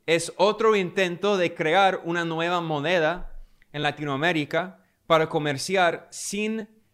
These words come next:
la ne-, necesidad de usar el dólar, para que los países de centro, de, de Latinoamérica puedan comerciarse, puedan hacer negocios sin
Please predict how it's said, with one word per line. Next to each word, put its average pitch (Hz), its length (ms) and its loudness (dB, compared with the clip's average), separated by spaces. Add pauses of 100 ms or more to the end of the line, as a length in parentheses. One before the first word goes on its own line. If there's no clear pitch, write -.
(240)
la 160 180 0
ne-, 165 120 0
necesidad 156 680 2
de 165 140 0
usar 156 400 -2
el 123 160 -6
dólar, 139 500 4 (960)
para 170 280 6
que 180 340 4
los 156 200 -2
países 170 720 -2
de 151 120 0
centro, 139 360 -6
de, 139 180 0
de 135 220 0
Latinoamérica 147 1080 0 (380)
puedan 180 440 4
comerciarse, 180 1160 0 (420)
puedan 165 680 4
hacer 143 300 0
negocios 185 840 0 (160)
sin 220 720 0